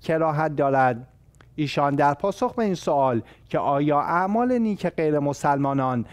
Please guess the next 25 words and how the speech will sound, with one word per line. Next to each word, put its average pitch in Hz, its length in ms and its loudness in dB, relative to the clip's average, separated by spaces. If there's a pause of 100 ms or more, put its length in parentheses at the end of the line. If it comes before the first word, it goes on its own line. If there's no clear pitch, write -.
(160)
زمینه‌ای 214 600 0
برای 170 340 2
نجات 196 480 -2
آنان 170 340 0
فراهم 143 500 0
خواهد 135 500 -2
نمود 139 320 -2
فرمودند: 139 840 0 (480)
"اگر 151 340 2
غیر 147 280 0
مسلمانان 139 720 0
تا 170 120 -4
آخر 202 420 -2
عمر 160 440 0 (300)
در 147 240 2
غیر 143 360 0
مسلمان 160 600 0
با-، 170 160 0
بودن 202 580 -2
خود 160 280 -4
قاصر 147 440 -2
بودند، 135 600 -2 (300)
استحقاق 156 800 -2
عقوبت 135 800 0
ندارند، 151 720 0